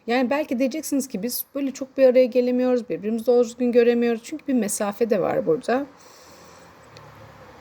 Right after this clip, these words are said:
Ama o sizden aldığı o pozitif enerji bile,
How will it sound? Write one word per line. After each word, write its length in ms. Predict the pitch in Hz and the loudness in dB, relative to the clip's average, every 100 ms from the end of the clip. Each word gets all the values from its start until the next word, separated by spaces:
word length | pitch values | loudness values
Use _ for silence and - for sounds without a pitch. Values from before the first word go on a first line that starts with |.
| - - - | -20 -16 0
Ama 480 | 320 339 220 165 - - _ - - - - | 0 2 -2 -2 -8 -20 _ -20 -20 -20 -2
o 160 | 214 - | 0 0
sizden 640 | - - 208 180 247 302 | -4 -4 -4 2 2 2
aldığı 440 | 254 185 165 170 | -2 -4 0 2
o 140 | - - | 2 2
pozitif 560 | - 277 294 - - | 4 4 2 -10 -10
enerji 800 | - 175 190 190 196 196 254 180 | -10 -8 -6 -6 -6 0 0 0
bile, 460 | 220 262 156 131 | 0 2 0 -4